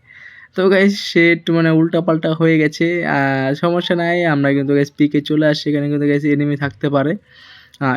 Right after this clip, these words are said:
এনিমি থাকলে কিন্তু গাইস খুব খেলা হবে। আহ, যেহেতু গাইস, আহ, এই যে কি করলো, আমার নামায় দি-, নামায় থুয়ে নেমে গেছে গা। তো আমি একটু বসে বসে মজা লই, দেখি আসে কিনা। তো আস্তে আস্তে এই এনিমি নামছে,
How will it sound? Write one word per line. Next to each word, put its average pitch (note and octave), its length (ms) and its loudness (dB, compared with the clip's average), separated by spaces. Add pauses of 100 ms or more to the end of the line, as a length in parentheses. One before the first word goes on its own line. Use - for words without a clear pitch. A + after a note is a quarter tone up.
এনিমি E3 220 2
থাকলে E3 280 0
কিন্তু D#3+ 160 0
গাইস D#3+ 160 -2
খুব D#3 240 -2
খেলা D#3 320 0
হবে। D#3 320 -2
আহ, C3 1000 -8
যেহেতু D#3+ 400 0
গাইস, E3 480 2
আহ, D3 320 -2
এই C3+ 80 2
যে C3 120 0
কি D3 120 -8
করলো, C#3 280 0
আমার C3 200 0
নামায় C#3 260 0
দি-, D#3+ 140 -4
নামায় D3 420 0
থুয়ে D#3+ 160 0
নেমে E3 240 2
গেছে F3+ 240 0
গা। G#3 120 -2 (560)
তো F#3+ 60 2
আমি F#3 120 2
একটু F#3 180 0
বসে F3 420 0
বসে E3+ 240 0
মজা D#3+ 320 2
লই, E3+ 220 2
দেখি D3+ 320 2
আসে D3 220 0
কিনা। D3 200 -2
তো D3+ 140 0
আস্তে C3+ 380 0
আস্তে C#3+ 160 -8
এই F#3+ 180 4
এনিমি A3 220 4
নামছে, G#3+ 320 2